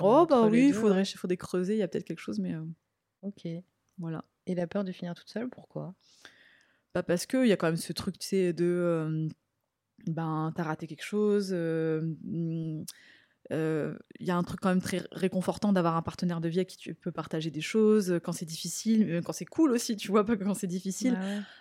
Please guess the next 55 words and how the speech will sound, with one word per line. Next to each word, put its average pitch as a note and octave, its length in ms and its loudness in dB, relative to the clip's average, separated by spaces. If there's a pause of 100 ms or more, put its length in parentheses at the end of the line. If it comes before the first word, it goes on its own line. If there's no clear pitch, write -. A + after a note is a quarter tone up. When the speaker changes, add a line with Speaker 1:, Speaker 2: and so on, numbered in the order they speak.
(140)
Speaker 1:
Euh, E3+ 680 2 (240)
je - 60 -10
trouve F#3+ 120 -8
qu'on F3+ 140 -2
vit D#3 120 -6
quand F3+ 100 -2
même F3 80 0
dans E3+ 60 0
une E3+ 120 -2
société, - 720 -10
une, F3+ 240 0
une E3+ 100 -4
société F#3 340 -2
assez E3+ 200 -2
anxiogène, F3+ 600 0 (380)
Speaker 2:
Hmm. G3+ 140 -2
Speaker 1:
et, F3+ 160 4
euh, D#3 320 2 (320)
je - 80 -10
trouve E3+ 100 -12
ça F3 140 2
super F3+ 440 0
beau G#3+ 200 2
de F3+ 220 4
former E3+ 300 -4
une E3+ 100 0
équipe, G3+ 260 -6
en F3+ 60 -2
fait, - 280 -8 (220)
Speaker 2:
Hmm. G3+ 240 -8 (220)
Speaker 1:
et, E3+ 200 -4
euh, D#3+ 220 -6 (160)
et F3 60 0
de E3 100 -6
créer D#3 240 -10
ensemble. - 340 -12
<laughs> G3+ 460 4
Je C4+ 60 12 (100)
le G3+ 60 8
recase G3 320 8
Speaker 2:
<laughs> - 0 -
Speaker 1:
encore. F3 240 2 (800)
Donc, F3 180 -4
ouais. D#3 100 -2 (420)
Speaker 2:
Est-ce F#3+ 160 -2
que B3+ 80 -2
petite, A3 380 -2
t'avais E3+ 240 2
des D#3+ 160 -2
modèles, E3 560 -2
hors C#3+ 260 -4
tes C#3 100 -12
parents, F3 380 -8
hein, F#3 60 -4
Speaker 1:
Mm. E3+ 100 2